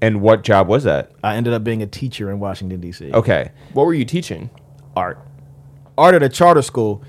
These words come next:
Speaker 1: So you don't need a degree in education to get that job?
Speaker 2: No, it was,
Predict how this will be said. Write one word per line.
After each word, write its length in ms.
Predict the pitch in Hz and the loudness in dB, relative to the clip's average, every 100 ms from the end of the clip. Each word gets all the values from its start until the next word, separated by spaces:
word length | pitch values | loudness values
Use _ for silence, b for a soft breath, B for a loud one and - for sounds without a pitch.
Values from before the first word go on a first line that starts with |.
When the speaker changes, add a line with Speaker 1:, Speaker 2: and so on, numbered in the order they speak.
| B B | B B
Speaker 1:
So 160 | 175 | 0
you 80 | 170 | 2
don't 140 | 175 | 2
need 120 | 160 143 | 0 -2
a 60 | |
degree 480 | 123 107 123 135 131 | -2 -4 0 0 0
in 260 | 104 120 113 | -2 -4 -2
education 800 | 110 95 - 127 123 92 85 92 | -6 -6 -2 -2 -2 -10 -10 -12
to 200 | - 107 | -10 -8
get 380 | 107 110 - 107 | -2 -2 -2 -6
that 160 | 95 | -4
job? 340 | 104 82 60 95 | -4 -4 -6 -6
Speaker 2:
No, 160 | 123 117 | -4 -2
it 60 | |
was, 240 | 143 123 | -2 -2